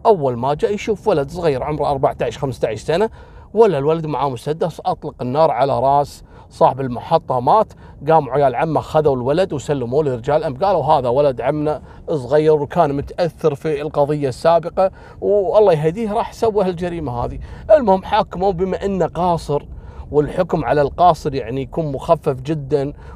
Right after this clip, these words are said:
وإن هذا كان منفعل وزعلان على واحد من عيال عمه، مالكم بالطويلة مع المحامين،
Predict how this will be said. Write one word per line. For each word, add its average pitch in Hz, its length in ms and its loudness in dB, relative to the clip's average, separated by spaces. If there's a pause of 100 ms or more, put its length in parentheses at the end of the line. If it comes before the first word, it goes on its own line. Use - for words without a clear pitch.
وإن 170 240 0
هذا 147 300 4
كان 165 220 0
منفعل 151 580 -2
وزعلان 143 480 2
على 139 200 0
واحد 147 340 2
من 143 120 -4
عيال 139 280 0
عمه، 160 320 -4
مالكم 196 380 -2
بالطويلة 151 580 -2
مع 165 260 2
المحامين، 156 760 -2